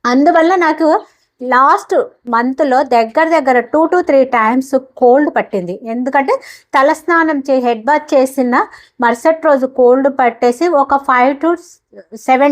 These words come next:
days ఆ కోల్డ్ తగ్గకుండా, దాంతోపాటు కాఫ్ రావటము, ఇలాగ బాధపడుతూ ఉంటే, so, వాళ్ళ డాడీకి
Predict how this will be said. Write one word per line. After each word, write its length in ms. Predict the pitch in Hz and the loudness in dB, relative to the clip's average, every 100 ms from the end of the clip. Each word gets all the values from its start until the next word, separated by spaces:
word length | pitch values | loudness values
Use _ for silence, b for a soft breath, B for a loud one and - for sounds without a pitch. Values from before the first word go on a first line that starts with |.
| 247 | 0
days 260 | 240 302 330 311 302 | 0 0 0 0 2
ఆ 40 | 233 226 | 0 2
కోల్డ్ 240 | 247 277 294 240 | 2 2 0 -2
తగ్గకుండా, 520 | 220 269 277 254 262 247 | -2 -2 -2 -2 -2 -2
దాంతోపాటు 540 | 233 254 247 247 247 - | -4 -4 -4 -4 -4 -2
కాఫ్ 320 | 226 220 226 240 | 0 0 0 0
రావటము, 480 | 220 214 220 202 220 B B B - 269 | 2 0 -2 -4 -4 B B B 0 2
ఇలాగ 300 | 285 277 269 240 214 | 2 0 0 -2 -2
బాధపడుతూ 720 | 208 254 285 233 214 240 285 277 240 | -2 -2 -2 -2 -4 -2 -2 -2 -4
ఉంటే, 340 | 226 220 220 214 220 - _ _ - | -8 -4 -2 0 -2 -8 _ _ -4
so, 120 | 311 453 - _ _ _ _ _ | -2 -2 -6 _ _ _ _ _
వాళ్ళ 240 | 180 185 247 294 | -6 -2 0 2
డాడీకి 380 | 311 339 330 | 2 -2 -2